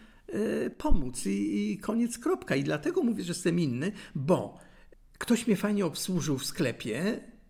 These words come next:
ja idę do, e, kwiaciarni, kupuję najpiękniejszą rózę, różę, wręczam tej pani, która mnie, e, tak pięknie obsłużyła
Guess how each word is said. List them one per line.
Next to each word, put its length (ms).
ja 220
idę 380
do, 340
e, 560
kwiaciarni, 840
kupuję 380
najpiękniejszą 720
rózę, 420
różę, 580
wręczam 480
tej 160
pani, 280
która 280
mnie, 240
e, 60
tak 200
pięknie 420
obsłużyła 800